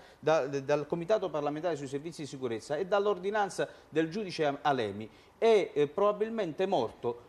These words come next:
perché chi ha consentito, eh, la trattativa lo porta sulla coscienza e le spiego perché.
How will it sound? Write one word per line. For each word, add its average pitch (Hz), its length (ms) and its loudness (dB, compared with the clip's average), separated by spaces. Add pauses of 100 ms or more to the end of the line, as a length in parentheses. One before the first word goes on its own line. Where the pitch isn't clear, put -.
(120)
perché 214 480 0
chi 254 380 0 (120)
ha 165 160 4
consentito, 147 1120 -2 (160)
eh, 143 340 2
la 196 220 2
trattativa 180 1120 -2
lo 233 140 4
porta 233 320 0
sulla 160 240 -4
coscienza 117 540 -8
e 233 40 -2
le 262 100 -2
spiego 202 360 -2
perché. 107 400 -6